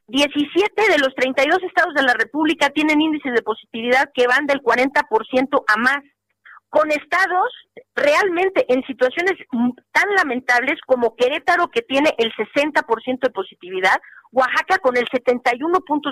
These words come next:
seis por ciento de positividad, Nayarit con el sesenta y cuatro, Hidalgo con el sesenta y dos, Colima con el sesenta y tres. Es decir, la situación es muy grave y lo que ha ido ocurriendo es que consistentemente en las últimas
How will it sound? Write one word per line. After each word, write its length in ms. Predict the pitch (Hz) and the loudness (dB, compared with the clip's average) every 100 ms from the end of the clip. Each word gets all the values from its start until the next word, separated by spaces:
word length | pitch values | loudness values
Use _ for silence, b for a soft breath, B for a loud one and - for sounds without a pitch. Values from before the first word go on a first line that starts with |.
| 262 | -4
seis 140 | 254 | -4
por 140 | - 226 | -2 -6
ciento 220 | 233 - | -6 -4
de 80 | 226 | -4
positividad, 680 | 185 - - 165 175 180 330 b b b b | -4 -10 -14 -8 0 2 0 b b b b
Nayarit 600 | - 269 269 262 262 381 | -2 2 2 2 2 0
con 160 | - 277 | 0 -2
el 120 | 233 | 0
sesenta 400 | 226 233 220 202 | -2 -4 -2 -2
y 80 | 196 | -4
cuatro, 500 | - 214 220 220 269 403 B B | 0 0 0 0 0 0 B B
Hidalgo 480 | 262 262 311 349 285 | -2 2 2 2 0
con 160 | 269 | 2
el 80 | 226 | 0
sesenta 340 | 214 220 208 | 0 -4 0
y 60 | 208 | 2
dos, 120 | 240 262 | 2 0
Colima 360 | 285 285 339 | -2 2 0
con 180 | 381 277 | 2 0
el 100 | 240 | 0
sesenta 340 | 220 208 214 214 | -4 -6 -2 -2
y 40 | |
tres. 200 | 262 294 - B B | 0 -2 -4 B B
Es 100 | 466 480 | 0 0
decir, 320 | - 392 392 _ _ _ _ _ | 2 0 0 _ _ _ _ _
la 180 | 302 311 | 0 0
situación 480 | 339 262 311 302 392 415 | -2 -2 -2 0 -2 0
es 160 | 285 370 - | 0 0 -2
muy 500 | - 233 277 311 330 - | -6 0 2 2 0 -2
grave 580 | 202 185 240 240 190 113 - B B | -10 -2 0 2 2 -2 -4 B B
y 140 | - 302 | -2 2
lo 200 | 294 294 | 2 0
que 100 | 302 | 0
ha 120 | 320 | 2
ido 380 | 392 427 427 - | 2 2 0 -2
ocurriendo 720 | 254 - 262 269 226 220 233 - | -6 -6 -4 0 0 2 -2 0
es 140 | 247 254 | -2 0
que 200 | 277 269 _ | -8 -8 _
consistentemente 1200 | - 392 427 392 370 - 311 330 302 277 277 277 247 | 0 2 2 0 -2 0 0 2 0 2 0 2 2
en 80 | |
las 160 | 233 - | 0 0
últimas 400 | 311 320 294 214 | -2 -2 -2 -2